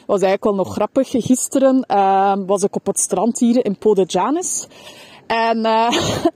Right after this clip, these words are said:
<laughs> op een bepaald moment was dat vloed. Ik had het eerst niet door, maar, eh, vloed, eh, wil dus zeggen dat,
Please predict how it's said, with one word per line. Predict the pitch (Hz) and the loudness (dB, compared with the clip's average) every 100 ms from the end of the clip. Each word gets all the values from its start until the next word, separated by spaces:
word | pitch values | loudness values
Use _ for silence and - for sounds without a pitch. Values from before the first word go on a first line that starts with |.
| _ - | _ -4
<laughs> | 640 571 494 - - 285 | -2 -2 -4 -12 -2 0
op | - | 2
een | 262 226 | 0 2
bepaald | 240 233 285 285 | 2 2 0 2
moment | 262 214 240 262 | 2 4 2 0
was | 233 196 | 0 0
dat | 175 | -2
vloed. | - 208 - - - _ _ _ _ _ _ _ - | -2 -2 -2 -6 -10 _ _ _ _ _ _ _ -10
Ik | 208 | -4
had | 226 208 | -2 0
het | 190 | 0
eerst | 190 208 - | 0 0 2
niet | 226 | 2
door, | 190 196 220 - 220 | 4 4 4 2 -2
maar, | 208 202 190 | 0 -2 0
eh, | 190 185 | 0 0
vloed, | 202 175 202 262 - 285 - | -2 0 2 2 -2 -6 0
eh, | 208 214 208 208 | 2 4 2 2
wil | 226 | 0
dus | 214 202 | 0 0
zeggen | - 214 226 | 0 0 2
dat, | 202 - - | 0 -2 -8